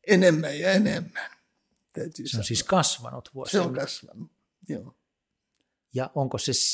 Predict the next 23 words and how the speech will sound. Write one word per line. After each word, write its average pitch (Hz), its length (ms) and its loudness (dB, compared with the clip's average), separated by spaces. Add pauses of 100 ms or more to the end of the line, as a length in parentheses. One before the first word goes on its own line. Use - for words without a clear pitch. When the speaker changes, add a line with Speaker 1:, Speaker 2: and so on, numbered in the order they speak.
(180)
Speaker 2:
johtuuko 135 360 -4
se 123 100 -4
siitä, 156 460 0
että 135 460 -10
silmä 131 500 0
kehittyy 165 960 -8 (1120)
vai 120 380 0 (1600)
mis-, - 200 -2
mistä 156 340 -4
s-, - 260 -6 (320)
johtuu 123 420 -6
mahdollisesti 117 520 -12
se, - 180 2
Speaker 1:
Kyllä 156 120 -2
Speaker 2:
että 143 120 -8
Speaker 1:
se, 139 420 -6
kyllä 151 220 0
silmä 143 340 -2
kehittyy. - 760 -12
Speaker 2:
Joo. 113 200 -2
Speaker 1:
Kyllä 147 260 2
silmä 104 380 -10
kehittyy. - 840 -18